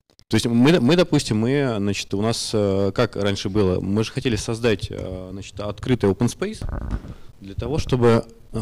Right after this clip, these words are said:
помимо, значит, офисов, э, люди см-, смогли приходить, работать, э, проводить время. Вот. Но из-за того, что было огромное количество людей, которые снимали, значит, э, тиктоки, контент,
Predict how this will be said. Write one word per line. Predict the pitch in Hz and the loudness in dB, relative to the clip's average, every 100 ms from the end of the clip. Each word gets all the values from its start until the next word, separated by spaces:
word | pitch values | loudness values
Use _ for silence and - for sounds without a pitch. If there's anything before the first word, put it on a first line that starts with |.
| 104 | -6
помимо, | 113 123 113 107 107 101 101 | -4 -2 -2 -2 -4 -6 -8
значит, | 104 - - | -8 -8 -6
офисов, | 185 - - 98 - - | -6 -6 -6 -8 -8 -8
э, | 95 | -6
люди | 104 147 | -6 -6
см-, | - 95 95 | -10 -16 -16
смогли | - 101 117 123 | -16 -14 -8 -8
приходить, | - - 107 160 156 | -6 -6 -6 -4 -4
работать, | 104 107 151 135 120 - | -4 -2 -2 -2 -6 -6
э, | 101 92 | -6 -6
проводить | - 98 95 104 | -4 -4 -4 -2
время. | 123 147 131 110 - - - | 0 2 2 -2 -2 -6 -6
Вот. | 92 98 101 | -4 -2 0
Но | |
из-за | 101 | -2
того, | - 117 | -2 -2
что | - | -4
было | 104 107 | -2 0
огромное | 104 131 123 101 | 2 0 0 -2
количество | - 113 117 - 92 92 92 | -4 -4 -6 -4 -2 -2 -4
людей, | 104 117 | -4 -4
которые | 107 95 | -2 -4
снимали, | - 110 113 98 87 92 104 | -4 -4 -4 -4 -6 -10 -8
значит, | 95 - - | -6 -6 -8
э, | 92 92 | -8 -8
тиктоки, | 95 - 202 - | -8 -6 -6 -4
контент, | - 104 - 196 - | -4 -6 -4 -6 -8